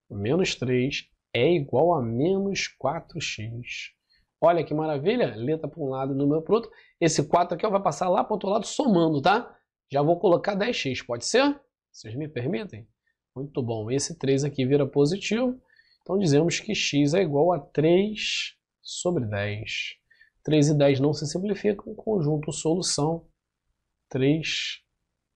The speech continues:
décimos é a solução dessa equaçãozinha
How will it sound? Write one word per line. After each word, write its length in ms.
décimos 880
é 80
a 60
solução 880
dessa 360
equaçãozinha 1040